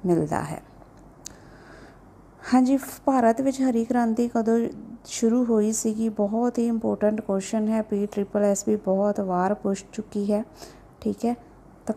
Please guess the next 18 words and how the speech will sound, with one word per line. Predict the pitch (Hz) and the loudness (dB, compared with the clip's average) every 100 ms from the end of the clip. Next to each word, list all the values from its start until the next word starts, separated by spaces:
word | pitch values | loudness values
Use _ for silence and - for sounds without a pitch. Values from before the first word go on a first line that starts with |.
| - | 2
ਕਦੋਂ | 214 233 | 4 4
ਹੋਈ | 240 226 | 4 2
ਸੀ | 240 | -2
ਭਾਰਤ | - 240 214 175 175 | -2 0 2 2 -2
ਵਿੱਚ? | 185 160 - - - - - - - - - - - - - - - - - - - - - | -4 -6 -10 -20 -20 -20 -20 -20 -20 -20 -20 -20 -20 -20 -20 -20 -20 -20 -20 -16 -16 -18 -4
ਹਾਂਜੀ, | 190 185 | -2 0
correct | 180 202 - 214 | 0 -2 0 0
answer | 214 226 | 2 0
ਆਪਣੇ | 214 214 | -2 0
ਕੋਲ | 233 226 214 | 0 0 0
C | 202 226 | 0 2
ਹੈ, | 226 | 2
ਉੱਨੀ | 226 214 202 214 220 | 0 0 0 0 -2
ਸੌ | 214 214 | -4 -4
ਸੱਤਰ | - - - 208 | -4 -4 -2 -2
ਵਿੱਚ | 208 208 214 | -2 -2 -2
ਹੋਈ | 208 | 0
ਸੀਗੀ। | 220 233 220 262 | 0 -2 -2 -4